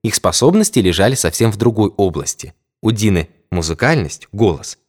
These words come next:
У Саши его мечтательность, поэтичность,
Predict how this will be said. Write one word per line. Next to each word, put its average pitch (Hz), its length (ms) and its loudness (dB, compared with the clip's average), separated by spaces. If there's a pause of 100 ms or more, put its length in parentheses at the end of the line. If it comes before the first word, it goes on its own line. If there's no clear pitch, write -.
(480)
У 110 120 -2
Саши 107 500 0 (140)
его 110 260 2
мечтательность, 139 800 -2 (100)
поэтичность, - 760 -4